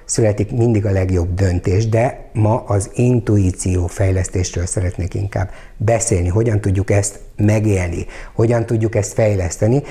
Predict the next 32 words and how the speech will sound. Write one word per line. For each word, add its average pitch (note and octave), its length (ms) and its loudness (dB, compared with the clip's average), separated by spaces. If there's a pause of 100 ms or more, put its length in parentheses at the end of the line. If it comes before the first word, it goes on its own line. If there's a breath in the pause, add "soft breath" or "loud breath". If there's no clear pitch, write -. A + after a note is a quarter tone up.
(200 loud breath)
Hiszen G#2+ 220 0
egy G#2 140 0
csomóan B2+ 300 0
azt A2+ 220 -2
mondják, G2+ 360 0
hogy F#2 160 0 (260 loud breath)
„Há, C3 400 0
ez B2+ 100 -2
nekem A#2 320 0
nem A#2 220 2
megy, G2 300 0
én G#2 120 2
nem G2+ 200 2
hallom.” F2+ 520 0 (280 loud breath)
Dehogy F#2 380 0
nem, F2+ 260 -4 (140)
mindent G2 420 2
hallunk. G2 380 2 (160 loud breath)
Legelső C#3 420 2
sorban A#2+ 600 0 (280 loud breath)
a F#2 260 2 (300)
logikai A2+ 800 2
énünket, A#2+ 800 2
az G#2 180 2
egónkat G2 520 2
halljuk, C3+ 500 0 (220 loud breath)
ezt - 300 -4
úgynevezett G#2 500 2
belső G#2+ 460 0
fecsegőnek F2 760 0
is - 160 -2
hívják, F#2 600 -2